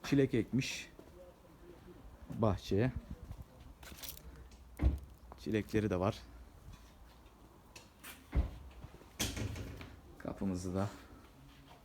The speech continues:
Burası dediğim gibi yedi yüz metre kare, e, arsa üzerinde.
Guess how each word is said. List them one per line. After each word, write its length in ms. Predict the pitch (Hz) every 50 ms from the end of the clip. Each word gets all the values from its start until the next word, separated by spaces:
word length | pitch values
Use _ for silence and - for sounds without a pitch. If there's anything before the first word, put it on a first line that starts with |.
| - - - - - - - - - - - - - - - - - - - - - - -
Burası 400 | - 127 127 113 - - - 127 - 131 - - 135 -
dediğim 280 | 120 110 113 123 120 113
gibi 320 | 110 98 113 107 104 101
yedi 160 | 110 107 110
yüz 160 | 127 117 95
metre 340 | 104 107 104 - - 104 104
kare, 260 | - 107 98 107 127 127 - - -
e, 600 | - 95 95 95 95 92 92 95 90 87 87 67 -
arsa 260 | - 110 113 - -
üzerinde. 440 | 101 98 95 98 92 92 92 107 120